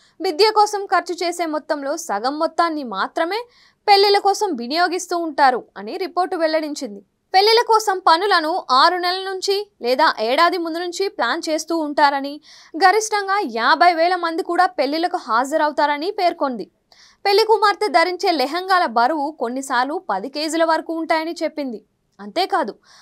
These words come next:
మొత్తం ఆభరణాల అమ్మకాల్లో సగం పెళ్లి కుమార్తెకు ఇచ్చే నగల కోసమే ఉంటాయని చెప్పింది. అలంకరణకు తక్కువ ఖర్చు చేస్తారని, పెళ్లి వేడుక సందర్భంగా చాక్లెట్ పానీపూరి, వాఫిల్ దోశ, పైనాపిల్ ఫ్లేవర్డ్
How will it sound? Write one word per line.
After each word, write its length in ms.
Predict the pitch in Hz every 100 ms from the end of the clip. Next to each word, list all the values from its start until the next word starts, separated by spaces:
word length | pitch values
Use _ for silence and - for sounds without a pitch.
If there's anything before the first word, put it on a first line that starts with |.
| _
మొత్తం 340 | 381 381 - 480 -
ఆభరణాల 640 | 254 330 320 427 427 427 392
అమ్మకాల్లో 440 | 349 370 381 349 302
సగం 380 | 349 320 302 311 359
పెళ్లి 300 | - 226 311
కుమార్తెకు 540 | 349 349 349 359 339
ఇచ్చే 240 | 330 349 302
నగల 360 | 208 214 277 -
కోసమే 360 | 285 330 339 339
ఉంటాయని 480 | 294 285 277 269 392
చెప్పింది. 460 | 359 - 262 208 - _ -
అలంకరణకు 640 | 392 480 466 403 359 349 415 427
తక్కువ 260 | 320 415 440
ఖర్చు 380 | 392 320 - 392
చేస్తారని, 600 | 339 330 339 330 302 320 339 -
పెళ్లి 180 | 240 277
వేడుక 240 | 311 320 349
సందర్భంగా 600 | 320 285 277 269 269 269 359
చాక్లెట్ 440 | 359 330 330 330 330
పానీపూరి, 500 | 302 311 311 311 302 339 - _ -
వాఫిల్ 460 | 320 349 349 370 294
దోశ, 200 | 285 311 320 302 - -
పైనాపిల్ 400 | 254 269 285 294
ఫ్లేవర్డ్ 460 | 294 285 269 269